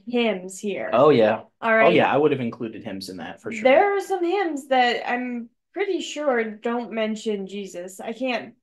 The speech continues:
Speaker 1: think
Speaker 2: Oh,
Speaker 1: of
Speaker 2: absolutely.
Speaker 1: or, like, God by name
Speaker 2: Yeah,
Speaker 1: kind
Speaker 2: sure.
Speaker 1: of thing. I'm, I can't think of any right now. Maybe there's, like, some Christmas
Speaker 2: Put 'em
Speaker 1: ones
Speaker 2: in
Speaker 1: or
Speaker 2: the
Speaker 1: something.
Speaker 2: comments if you think of any.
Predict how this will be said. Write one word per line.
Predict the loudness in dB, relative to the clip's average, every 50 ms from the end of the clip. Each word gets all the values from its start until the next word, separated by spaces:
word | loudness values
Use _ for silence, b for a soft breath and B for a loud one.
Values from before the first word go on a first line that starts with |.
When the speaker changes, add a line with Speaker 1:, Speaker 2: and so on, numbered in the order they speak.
| _ _
Speaker 1:
think | -6 -4 -4
Speaker 2:
Oh, | -2
Speaker 1:
of | -2 -4
Speaker 2:
absolutely. | -6 -6 -6 -4 -4 -4 -4 -6 -8 -14 -16 -12 -8
Speaker 1:
or, | -4 -2 0
like, | 0 0 0
God | 0 2 2 2 0 0 0
by | -2 -2 -2 -2
name | -4 -4 -4 -4 -4
Speaker 2:
Yeah, | -4 -4
Speaker 1:
kind | -4 -6 -6 -6 -4
Speaker 2:
sure. | -6 -6
Speaker 1:
of | -6 -6
thing. | -6 -8 -8 -10 -12 -12 -12 -14 -16 -18 _ -8
I'm, | -6 -6 -4 -6 -6 -8 -10 -12 -14 -16 _ _ _ _ _ _ _ -20
I | -14
can't | -8 -6 -6 -6 -4 -4
think | -6 -4 -4
of | -6 -6 -6
any | -6 -6 -8 -8 -8
right | -8 -6 -4 -2
now. | -2 0 0 0 -2 0
Maybe | 2 2 2 2 2
there's, | 2 2 2 0 -2
like, | -4 -6 -6
some | -8 -12 -12 -10
Christmas | -8 -8 -8 -8 -8 -10 -12 -12 -8
Speaker 2:
Put | 0 4 4 6
'em | 6 6
Speaker 1:
ones |
Speaker 2:
in | 4
Speaker 1:
or | 4
Speaker 2:
the | 2
Speaker 1:
something. | 2 2 0
Speaker 2:
comments | 2 2 2 0 0 0 -2
if | -2 -2 -2
you | -2
think | -2 -2 -4 -2
of | -2 -2
any. | -2 -2 -2 -4 -10 -12